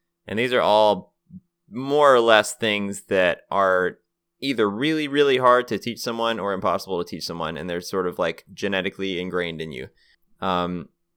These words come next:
and so, uh, that's, you know, at a high level, like, that's kind of the basis of the book is, like, you get,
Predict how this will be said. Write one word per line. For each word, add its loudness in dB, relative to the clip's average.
and -4
so, 2
uh, 0
that's, 2
you -6
know, -2
at 0
a 2
high 6
level, 4
like, 2
that's 2
kind -2
of 0
the -2
basis -2
of -8
the -6
book -2
is, -10
like, -6
you -6
get, 2